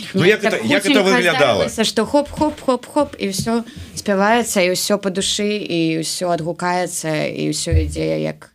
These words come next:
Speaker 2: патрэбна, каб шло.
Speaker 1: Ну, ўсё ж такі, як это выглядала? Гэта,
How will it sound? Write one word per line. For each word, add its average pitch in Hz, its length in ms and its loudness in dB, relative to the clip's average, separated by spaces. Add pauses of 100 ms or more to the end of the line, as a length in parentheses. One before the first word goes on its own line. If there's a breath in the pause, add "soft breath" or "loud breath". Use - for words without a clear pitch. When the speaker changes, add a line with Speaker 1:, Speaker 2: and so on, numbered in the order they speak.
(160)
Speaker 2:
патрэбна, 160 640 -6
каб - 160 -12
шло. - 240 -12 (320)
Speaker 1:
Ну, 131 80 4
ўсё 127 160 2
ж - 80 -4
такі, - 160 -4
як 139 240 2
это 143 160 0
выглядала? 90 640 2
Гэта, 113 400 2